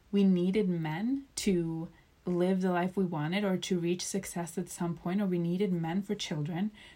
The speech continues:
right? So if another woman came along, they, they immediately became a threat because we needed men to have what we needed, right?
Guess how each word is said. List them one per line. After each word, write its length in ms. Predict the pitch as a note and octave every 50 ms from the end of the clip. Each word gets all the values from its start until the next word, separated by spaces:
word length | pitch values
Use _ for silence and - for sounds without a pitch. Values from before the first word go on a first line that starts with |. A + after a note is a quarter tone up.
| - -
right? 300 | - E3 F3+ G#3+ A3+ - - - - - -
So 520 | - - - G#3 G3 F#3+ F#3+ F#3+ F#3+ F#3+ - - - - - -
if 160 | - G3+ G3+
another 380 | - G3 G3 F#3+ F#3 F#3+ G3+ G3
woman 320 | F3+ F3 F3+ F3+ F#3 F#3 F#3
came 240 | - - F#3+ F3 E3+
along, 480 | E3 F3 A3+ C4+ C4 A3 F#3+ F3 F3
they, 280 | E3 F3 F3 F3+ F3+ E3+ -
they 260 | - E3+ G3 F3+ F3 F3+
immediately 480 | F3+ F3+ F#3+ G3+ - - F3+ F#3+ F3+
became 480 | E3+ D#3+ E3+ - F#3 F3 - F#3 E3+ D#3+
a 40 | D3
threat 340 | D3 - D4 E4 D4+ - - - - - - - - - - - - - - - - - - - - - - - - - - -
because 880 | G#3+ G#3 G3 G3 - - - - C4+ D4 C4+ A3 G3 E3 F3 - - - - -
we 220 | F#3 F#3 G3 G#3
needed 600 | G#3 F#3+ F3+ F3+ F#3 G3+ G#3+ G#3+ G3+ F#3+ F3 E3+
men 420 | - F3 F#3 A3 F#3+ F3+ E3+ E3+ D#3+
to 440 | - - - G3 F#3 F3+ F3 F3+ - - - - - - - - - -
have 460 | - - - F#3+ F#3 A3 A3 F#3+ E3+
what 180 | F3+ F3+ F3 F3
we 140 | F3+ F3+
needed, 500 | F3 E3+ F3+ B3 C#4 A3 D#3+ D3 - - - - - - - - - - -
right? 280 | F3+ G#3 C4 C#4 C4+